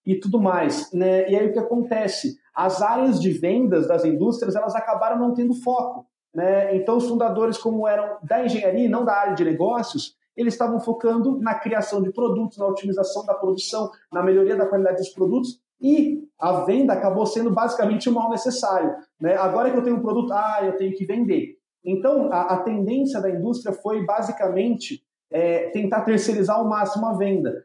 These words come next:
né? Então, boom de representantes comerciais espalhados pelo Brasil, claro que também representante é uma forma de você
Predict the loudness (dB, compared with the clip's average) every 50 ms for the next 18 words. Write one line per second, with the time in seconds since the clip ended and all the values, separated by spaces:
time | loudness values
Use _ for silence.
0 | _ _ -4 -2 0 0 0 0 0 0 0 -2 -2 0 2 2 4 4 2 2
1 | 2 0 2 0 0 0 0 0 0 0 0 0 -2 -2 -2 -2 -2 -4 -6 -6
2 | -4 -4 -2 -2 -2 -2 -2 0 0 0 0 -2 -4 -4 -2 0 0 2 2 0
3 | 0 -2 -2 -2 -2 0 0 0 -2 -2 -2 0 2 2 4 4 4 4 2 0
4 | -6 -8 _ -4 -2 0 0 0 0 -2 -2 -4 -2 -2 -2 -2 -2 -4 -4 -4
5 | -4 -4 -4 -6 -6 -6 -6 -8 -6 -2 0 0 0 0 0 -2 -4 -4 -8 -8
6 | -6 -2 0 0 0 0 -4